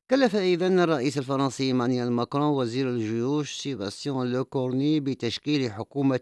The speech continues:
جديدة ليصبح سابع وزير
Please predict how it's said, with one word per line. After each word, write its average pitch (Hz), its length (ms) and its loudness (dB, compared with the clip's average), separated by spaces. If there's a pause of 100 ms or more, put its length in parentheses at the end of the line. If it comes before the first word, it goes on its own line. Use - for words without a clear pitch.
جديدة 123 540 0
ليصبح 110 680 -4
سابع 120 540 -2
وزير 117 560 -2